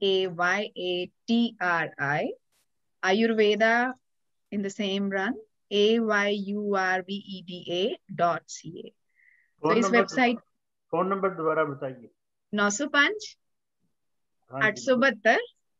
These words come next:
Speaker 2: नौ सौ पाँच आगे?
Speaker 1: आठ सौ बहत्तर
Speaker 2: आठ सौ
Speaker 1: एट सेवन टू
Speaker 2: एट सेवन टू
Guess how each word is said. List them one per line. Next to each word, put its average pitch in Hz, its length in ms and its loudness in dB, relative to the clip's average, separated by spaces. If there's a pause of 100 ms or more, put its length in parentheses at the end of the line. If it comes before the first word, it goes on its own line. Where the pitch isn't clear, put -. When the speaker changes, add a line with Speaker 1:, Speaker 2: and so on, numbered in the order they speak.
(640)
Speaker 2:
नौ 143 140 -6
सौ 170 140 -12
पाँच 165 280 -8
आगे? 165 260 -4 (640)
Speaker 1:
आठ 220 100 0
सौ 285 160 -4
बहत्तर 254 460 -2
Speaker 2:
आठ 466 140 -2 (640)
सौ 214 60 4
Speaker 1:
एट 226 160 4
सेवन 196 440 -2
टू 214 340 -2 (300)
Speaker 2:
एट 123 200 -4
सेवन 165 300 -2
टू 170 360 -6